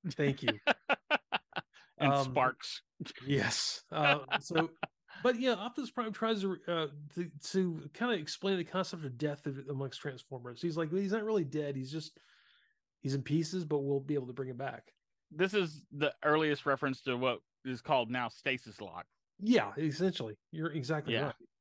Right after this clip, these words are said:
Speaker 1: They, they
Speaker 2: Yeah.
Speaker 1: really became a thing when, like, Beast Wars. They, they named it like that.
Speaker 2: Right.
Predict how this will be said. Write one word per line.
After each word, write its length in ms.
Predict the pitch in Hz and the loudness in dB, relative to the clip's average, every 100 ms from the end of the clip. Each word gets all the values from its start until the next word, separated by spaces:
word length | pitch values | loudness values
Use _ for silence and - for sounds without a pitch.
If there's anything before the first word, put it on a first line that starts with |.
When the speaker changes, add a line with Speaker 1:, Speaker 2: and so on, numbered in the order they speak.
| _ _ | _ _
Speaker 1:
They, 160 | 143 147 | 0 2
they 60 | - | 4
Speaker 2:
Yeah. 140 | 160 | 4
Speaker 1:
really 180 | 180 190 | 4 2
became 320 | 160 165 160 | 0 -4 -4
a 60 | 131 | -4
thing 260 | - 147 | -4 -4
when, 160 | 143 123 | -4 -6
like, 180 | 117 117 131 | -8 -10 -6
Beast 260 | 127 - | -6 -4
Wars. 160 | 131 117 | -6 -4
They, 120 | 135 | -4
they 220 | 143 139 | 0 -2
named 360 | 131 131 131 120 | -2 -4 -4 -6
it 120 | 104 135 | -10 -10
like 160 | 113 | -10
that. 200 | 123 123 - _ _ _ _ 113 | -8 -10 -12 _ _ _ _ -2
Speaker 2:
Right. 360 | 117 104 98 | 2 4 2